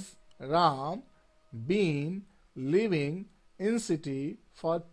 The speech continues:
ten years? दूसरा उदाहरण, क्या राधा दो घंटे से स्वेटर बुन रही है? तो has Radha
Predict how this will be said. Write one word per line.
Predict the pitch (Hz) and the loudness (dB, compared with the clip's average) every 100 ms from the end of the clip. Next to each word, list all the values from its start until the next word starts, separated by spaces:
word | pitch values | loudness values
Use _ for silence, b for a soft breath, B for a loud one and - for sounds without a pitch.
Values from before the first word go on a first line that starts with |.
| - | -4
ten | 160 180 196 - | -4 -4 -8 -14
years? | 120 110 90 - - - - _ _ _ _ _ _ _ _ _ - _ _ _ 117 | -12 -12 -14 -20 -20 -20 -20 _ _ _ _ _ _ _ _ _ -20 _ _ _ -6
दूसरा | 139 180 226 | -2 2 4
उदाहरण, | 233 214 190 226 b b b - | 6 8 6 2 b b b 0
क्या | 233 247 240 | 8 12 12
राधा | 202 165 202 220 226 | 10 8 8 8 6
दो | 165 208 220 | 8 8 8
घंटे | 180 180 208 | 6 2 0
से | 233 | 0
स्वेटर | - 165 165 190 | -2 0 2 2
बुन | 151 175 | 0 0
रही | 165 165 | 0 0
है? | 139 117 95 _ _ _ _ _ _ _ - | -2 -6 -12 _ _ _ _ _ _ _ -10
तो | |
has | 123 160 214 247 240 - | 2 8 10 10 6 0
Radha | 139 143 180 190 175 190 | 0 4 6 6 4 2